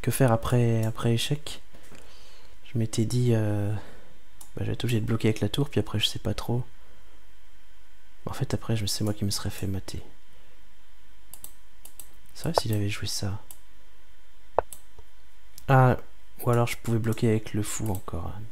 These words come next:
Ouais. Là, je peux vaguement bloquer avec le fou.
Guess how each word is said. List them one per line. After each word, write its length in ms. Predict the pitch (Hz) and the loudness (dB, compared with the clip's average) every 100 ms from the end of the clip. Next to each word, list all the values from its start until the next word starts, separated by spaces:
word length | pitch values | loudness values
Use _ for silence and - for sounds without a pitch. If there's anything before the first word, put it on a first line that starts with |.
| - - 110 | -4 -4 -2
Ouais. 240 | 101 101 - - - - - - - - - - | 0 -2 -2 -4 -4 -4 -4 -4 -4 -4 -4 -2
Là, 140 | 131 117 | 2 2
je 140 | - | 2
peux 100 | - | 0
vaguement 400 | 104 - 85 117 110 | 0 2 2 2 2
bloquer 240 | 110 110 | 2 2
avec 160 | 104 110 | 2 2
le 60 | |
fou. 220 | 98 - | 0 -2